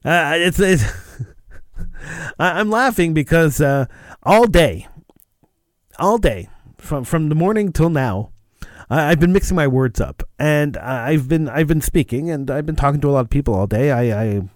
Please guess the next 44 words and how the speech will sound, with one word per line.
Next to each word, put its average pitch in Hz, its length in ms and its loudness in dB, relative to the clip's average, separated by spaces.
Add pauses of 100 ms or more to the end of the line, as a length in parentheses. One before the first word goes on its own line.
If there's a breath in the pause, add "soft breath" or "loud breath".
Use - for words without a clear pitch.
(480 loud breath)
I 127 40 -2
work 160 220 0
in 156 80 0
a 127 140 -2
job 143 420 0
which - 460 -4
requires 139 480 -2
me 123 120 0
to - 140 -2
speak - 320 -2
a 104 60 -2
lot, 101 280 -4 (720 soft breath)
and, 165 320 0
um, 160 340 2 (440)
and 190 160 2
I've 196 120 4
been 240 140 2
mixing 240 340 2
up, 214 220 0
I've 160 160 -2
been 185 80 0
mixing 214 260 0
everything 208 320 0
up - 180 -2
today. 90 360 -2
It, 135 140 -2
it's 160 200 0
been 202 180 0
one 220 140 0
of 208 60 4
those 175 240 4
days. 139 360 2
Do 160 80 -6
you 175 60 0
ever 226 120 -4
have 202 120 -2
those 151 160 -2
days 151 240 -2
where 131 80 -2
you 107 100 0
wake 123 220 0
up 135 160 -2
and, 92 260 -4
uh, 92 200 -2